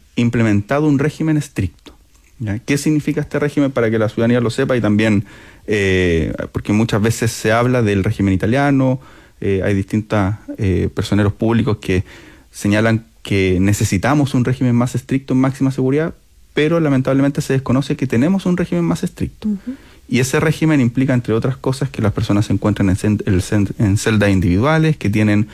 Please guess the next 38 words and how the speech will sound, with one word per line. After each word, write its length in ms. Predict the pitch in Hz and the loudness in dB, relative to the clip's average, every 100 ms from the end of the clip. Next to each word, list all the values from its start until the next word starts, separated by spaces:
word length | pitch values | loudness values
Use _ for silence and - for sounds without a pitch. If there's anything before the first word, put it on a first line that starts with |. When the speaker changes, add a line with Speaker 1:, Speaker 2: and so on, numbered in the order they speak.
| - - - | -20 -20 -12
Speaker 1:
eh, 420 | - 101 98 92 87 | -2 0 2 2 0
no 200 | 107 104 | 2 2
más 240 | 107 110 | 2 0
de 400 | 98 101 104 110 | 0 0 0 -2
dos 300 | - 101 104 - | -4 -4 -4 -2
horas 260 | 104 98 | -2 0
de 100 | 92 | -2
patio 300 | 95 95 95 - | -2 -2 -4 -2
al 180 | 82 90 | -2 0
día, 360 | 156 143 151 - - - - - | 0 0 -2 -6 -20 -20 -18 -6
que 120 | 117 | -2
salen 300 | 113 123 117 | 0 2 2
al 120 | 98 | 0
patio 460 | - 120 151 151 135 | 0 -2 0 0 2
de 80 | |
manera, 520 | 95 98 101 98 92 95 - | 2 2 2 2 0 -4 -4
eh, 100 | 90 | -2
diferenciada, 920 | 92 92 92 90 - 175 160 160 175 - - - - | -2 0 0 0 0 -2 0 -2 -4 -10 -20 -20 -6
que 100 | 110 | 0
no 160 | 113 113 | 2 2
tienen 260 | 113 107 | 2 2
contacto 640 | 104 95 98 110 - - 120 | 2 0 0 -2 -2 -4 -2
con 380 | 98 104 110 - | 0 2 0 0
el 100 | 104 | 0
exterior, 460 | 95 - 92 110 117 | -2 -2 -2 -2 -2
salvo 520 | - 120 135 151 165 | -2 0 0 -2 -4
por 300 | - 123 113 | -4 -2 -2
visitas 800 | 101 104 - 185 - 165 202 - | 0 -2 0 -2 -2 -4 -4 -6
que 120 | 160 | -6
se 140 | 123 | -2
realizan 380 | 110 110 120 143 | 0 0 0 0
a 80 | 131 | 0
través 240 | 120 120 | 0 0
de 80 | 131 | 2
un 100 | 131 | 2
locutorio, 460 | 139 165 160 - 110 - 92 | 2 0 0 -2 -4 -10 -4
es 80 | 110 | 0
decir, 340 | 104 - 127 | 0 0 -4